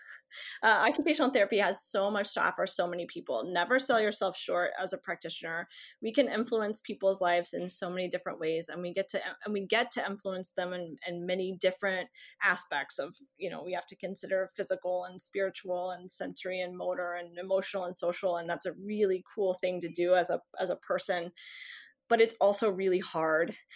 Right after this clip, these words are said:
and that's okay. It should be hard because people are complex and amazing beings, but if you're a new practitioner and it's hard, you're probably doing it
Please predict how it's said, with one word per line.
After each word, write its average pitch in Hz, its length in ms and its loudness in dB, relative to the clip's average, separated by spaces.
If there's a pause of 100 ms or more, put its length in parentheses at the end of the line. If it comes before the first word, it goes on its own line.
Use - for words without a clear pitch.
(220)
and 214 120 6
that's 220 180 6
okay. 185 560 6
It 214 80 2
should 196 260 4
be 185 120 2
hard 175 340 4
because 196 340 0
people 196 200 0
are 180 260 6
complex 202 520 0
and 170 120 0
amazing 185 760 0 (460)
beings, 196 640 2
but 190 200 4 (800)
if 214 140 4
you're 214 160 10
a 196 60 8
new 214 180 2
practitioner 247 560 2
and 180 240 0
it's 170 160 -4
hard, 214 380 4
you're 196 180 0
probably 196 320 4
doing 190 240 4
it 180 80 0